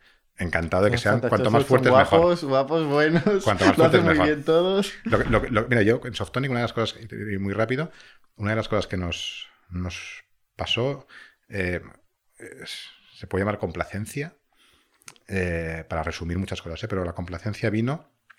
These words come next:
Speaker 2: De acomodarse.
Speaker 1: porque nos iba todo muy bien y porque no teníamos
Speaker 2: Competencia.
Speaker 1: Y eso nos, cuando la competencia realmente se puso,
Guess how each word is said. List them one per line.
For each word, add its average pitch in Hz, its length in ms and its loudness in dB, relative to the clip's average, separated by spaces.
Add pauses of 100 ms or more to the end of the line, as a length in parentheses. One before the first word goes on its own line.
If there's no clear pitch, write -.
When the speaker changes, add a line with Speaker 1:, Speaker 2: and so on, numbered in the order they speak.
(140)
Speaker 2:
De 147 120 0
acomodarse. 123 360 4
Speaker 1:
porque 98 140 0
nos 98 80 2
iba 107 100 4
todo 117 120 6
muy 170 120 4
bien 220 280 0 (720)
y 127 100 2
porque 113 180 2
no 127 60 2
teníamos 107 760 -4 (200)
Speaker 2:
Competencia. 120 500 -4 (1000)
Speaker 1:
Y 98 160 -2
eso 101 180 -2
nos, 104 680 0 (380)
cuando 87 240 2
la 82 100 2
competencia 101 560 0
realmente 123 420 0
se - 120 -6
puso, 123 480 -6